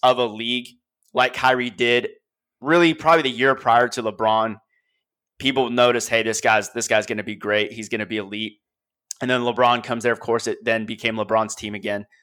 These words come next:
So Kyrie wasn't the Batman. And they were never gonna win anything with just Kyrie anyway. But at least at that point in time, people were already starting to talk about this guy being one of the elite players in the N B A, not just an elite point guard.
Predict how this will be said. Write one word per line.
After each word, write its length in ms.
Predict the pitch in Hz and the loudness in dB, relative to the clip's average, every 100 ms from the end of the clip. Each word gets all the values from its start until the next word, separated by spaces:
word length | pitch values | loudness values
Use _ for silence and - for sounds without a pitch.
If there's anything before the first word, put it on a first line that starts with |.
| _ | _
So 100 | - | -14
Kyrie 380 | 117 147 143 139 | 0 2 4 2
wasn't 380 | 120 123 120 113 | 0 0 0 -8
the 60 | |
Batman. 540 | 113 104 92 101 98 95 _ _ _ _ _ | -2 0 0 -4 -8 -8 _ _ _ _ _
And 400 | 127 127 127 120 - _ | 2 4 4 2 -6 _
they 100 | 156 | 4
were 80 | 185 | 6
never 200 | 175 165 | 6 4
gonna 140 | 160 | 2
win 160 | 135 131 | 2 0
anything 320 | 127 123 127 | 0 -2 -4
with 140 | 117 113 | -2 -2
just 200 | 113 - | -4 -2
Kyrie 300 | 107 107 - | -2 -2 -4
anyway. 400 | 110 117 117 117 | -2 2 0 0
But 260 | - 117 - _ _ _ | 2 2 0 _ _ _
at 180 | 135 139 | -2 0
least 260 | 151 151 139 | 0 2 0
at 100 | 131 | 2
that 260 | 123 - | 2 2
point 200 | - 127 | -2 -4
in 80 | 110 | -4
time, 520 | - 120 120 117 101 - | -2 2 2 0 -4 -6
people 340 | 131 127 117 | -4 -2 0
were 240 | 110 113 - | 0 0 2
already 260 | 120 120 | 2 2
starting 360 | 113 120 117 113 | -2 0 0 -2
to 120 | 107 | -10
talk 440 | 101 110 113 110 - _ _ _ | -4 2 2 2 -6 _ _ _
about 380 | 117 101 113 - | -4 2 2 2
this 160 | 110 - | -2 -2
guy 240 | 117 110 | 0 0
being 320 | 98 117 110 | -2 -4 -4
one 120 | 107 113 | -4 -4
of 60 | |
the 100 | 110 | -4
elite 260 | 107 107 - | -6 -8 -6
players 280 | 110 107 - | -2 -2 -4
in 140 | 117 | -6
the 100 | 110 | -4
N 80 | 107 | -4
B 120 | 107 | -2
A, 80 | 107 | 0
not 200 | 117 104 | 0 0
just 180 | 113 - | -4 -6
an 60 | |
elite 260 | 107 101 - | -8 -10 -10
point 220 | 110 104 | -8 -4
guard. 220 | 107 98 | 0 -2